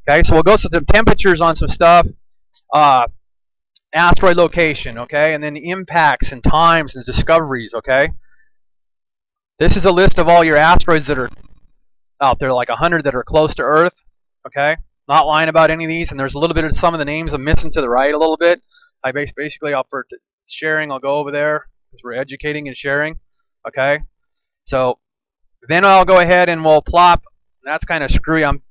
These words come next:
I be-, apologize, but I just know the time tickering away on the recording. So all these asteroids are out there, and basically I'm just gonna take one of the ones that's on the top of the list that basically, and we'll show you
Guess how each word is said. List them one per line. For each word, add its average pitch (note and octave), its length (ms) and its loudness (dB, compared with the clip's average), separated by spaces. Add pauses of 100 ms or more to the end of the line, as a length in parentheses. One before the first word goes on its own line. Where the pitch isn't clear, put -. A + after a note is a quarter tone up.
(120)
I D3 200 0
be-, D3 140 -2
apologize, D3 360 4
but - 100 0
I B2 80 -2
just C#3 140 -4
know D3 140 -2
the C3+ 60 -4
time D3+ 400 0
tickering E3 360 -6
away D3 220 0
on D3+ 120 -2
the C3+ 60 -8
recording. E3+ 520 0 (1400)
So D3+ 100 -4
all F#3 100 4
these G3+ 180 -2
asteroids F#3+ 460 0
are D3+ 60 2
out F3+ 180 2
there, F3 80 -4
and D3 80 -6
basically E3+ 380 -2
I'm D#3 80 -6
just D#3 180 -6
gonna D3+ 160 -6
take E3 240 -4
one D3+ 140 0
of D#3+ 80 -2
the C#3+ 40 0
ones D3+ 280 -2
that's C#3 120 -6
on C3+ 140 0
the C3 80 -8
top C#3+ 320 0
of D#3 60 -4
the C3 80 -4
list C3+ 340 2
that C#3 140 -6
basically, C#3 720 -8 (120)
and C3 160 -12
we'll B2+ 180 -8
show D3+ 180 -8
you C3+ 260 -10